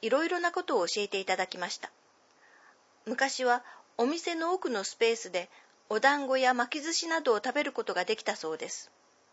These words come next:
一人が、「昭和のファストフード店だね」とつぶやいたので、全員が笑顔でうなずきました。異世界空間のような商店街。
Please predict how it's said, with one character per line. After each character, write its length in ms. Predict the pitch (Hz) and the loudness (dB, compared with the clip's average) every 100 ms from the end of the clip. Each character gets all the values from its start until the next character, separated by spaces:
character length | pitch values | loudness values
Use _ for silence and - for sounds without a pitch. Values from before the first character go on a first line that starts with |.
| _ _ - _ _ _ _ | _ _ -20 _ _ _ _
一 180 | - 294 | -4 0
人 140 | 254 208 | 0 0
が、 200 | 185 - - _ _ _ - | -4 -4 -20 _ _ _ -6
「昭 260 | 277 285 | 2 4
和 120 | 269 | 4
の 140 | 254 254 | 2 -2
フ 100 | 240 | -2
ァ 80 | 233 | -4
ス 100 | - | -2
ト 100 | 349 | -2
フ 160 | 359 | 0
ー 20 | |
ド 140 | 370 381 | 0 2
店 200 | 302 233 | 0 0
だ 100 | 165 | -4
ね」 240 | 214 - _ _ _ _ _ _ | -4 -6 _ _ _ _ _ _
と 100 | 247 | -2
つ 140 | 240 233 | -2 -4
ぶ 120 | 247 | 2
や 120 | 240 | 2
い 80 | 233 | 2
た 120 | 180 | -2
の 140 | 170 | -4
で、 160 | 160 165 - - _ _ _ - | -6 -8 -16 -20 _ _ _ -6
全 260 | 185 294 302 | 2 2 2
員 80 | 277 | 2
が 100 | 262 | 2
笑 200 | 320 339 | 2 2
顔 200 | 320 247 | 2 2
で 100 | 190 | -2
う 100 | 180 | -2
な 120 | 180 | -2
ず 100 | 190 | -4
き 120 | 175 | -8
ま 120 | 170 | -8
し 100 | - | -10
た。 120 | - - _ _ _ _ _ _ _ _ _ _ _ _ _ _ _ _ _ _ _ _ - | -14 -20 _ _ _ _ _ _ _ _ _ _ _ _ _ _ _ _ _ _ _ _ -10
異 80 | |
世 180 | - 339 | -4 0
界 240 | 349 359 349 | 4 4 2
空 220 | 359 349 | -2 4
間 240 | 285 247 | 6 6
の 100 | 220 | 4
よ 160 | 202 185 | -2 -4
う 20 | |
な 120 | 160 | -6
商 220 | - 240 233 | -2 0 2
店 240 | 233 190 | 2 0
街。 240 | 156 - | -6 -6